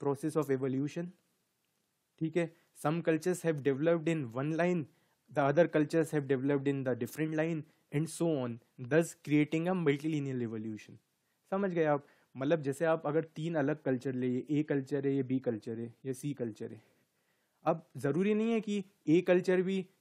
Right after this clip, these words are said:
सेवेजरी बार्बरिज्म सिविलाइजेशन में जाएगा, ये भी सेवेजरी बार्बरिज्म सिविलाइजेशन में, ये भी सिविलाइज,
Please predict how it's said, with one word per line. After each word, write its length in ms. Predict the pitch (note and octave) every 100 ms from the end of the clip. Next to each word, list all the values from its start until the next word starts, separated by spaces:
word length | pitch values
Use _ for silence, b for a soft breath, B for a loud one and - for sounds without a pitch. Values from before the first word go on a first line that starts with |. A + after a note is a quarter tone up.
| _
सेवेजरी 760 | - D3 D#3+ E3 E3+ F3+ F3+ - _ _ _ _ C3+ B2+ _ -
बार्बरिज्म 720 | C#3 C#3+ D3+ E3 D#3 F3 F3
सिविलाइजेशन 680 | D#3+ D3+ D3+ D#3+ D#3 D#3+ E3
में 160 | E3+ D#3+
जाएगा, 300 | D#3 D#3 D#3+
ये 200 | D#3 D3+
भी 120 | D#3
सेवेजरी 460 | C#3+ C#3 D3 D#3+
बार्बरिज्म 560 | D3+ C3+ C#3 D3 C#3+ D3
सिविलाइजेशन 640 | C#3 C3+ C#3+ C#3 C#3 D3
में, 140 | D3 D3
ये 120 | C3+
भी 120 | C#3+
सिविलाइज, 400 | C#3 C3+ C#3 C#3